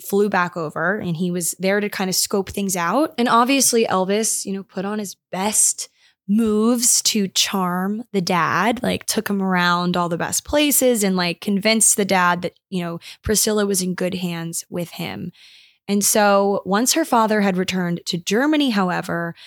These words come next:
Priscilla seemed super uncomfortable living with, you know,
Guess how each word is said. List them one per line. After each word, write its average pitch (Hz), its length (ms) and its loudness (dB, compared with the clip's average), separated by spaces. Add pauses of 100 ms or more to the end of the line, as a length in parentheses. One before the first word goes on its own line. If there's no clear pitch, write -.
(260)
Priscilla 302 460 2
seemed 233 400 2
super 247 400 -2
uncomfortable 208 840 -4
living 190 540 -4 (100)
with, 175 360 -4 (520)
you 202 80 -4
know, 180 260 -2